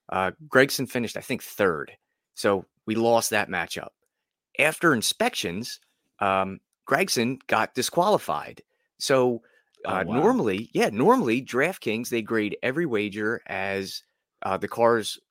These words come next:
Speaker 1: cross the line, right?
Speaker 2: Mm-hmm.
Speaker 1: So, but apparently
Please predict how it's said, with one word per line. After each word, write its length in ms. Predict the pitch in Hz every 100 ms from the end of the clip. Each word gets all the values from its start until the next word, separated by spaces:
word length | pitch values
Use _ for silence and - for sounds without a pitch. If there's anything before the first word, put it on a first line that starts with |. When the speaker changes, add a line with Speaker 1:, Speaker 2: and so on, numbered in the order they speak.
| _ _
Speaker 1:
cross 260 | - 120 -
the 80 | 110
line, 320 | 107 87 - _ _ -
right? 200 | 104 117
Speaker 2:
Mm-hmm. 240 | 120 110 90
Speaker 1:
So, 260 | 104 101 - _ - -
but 300 | 80 131 -
apparently 720 | 107 101 147 220 147 98 127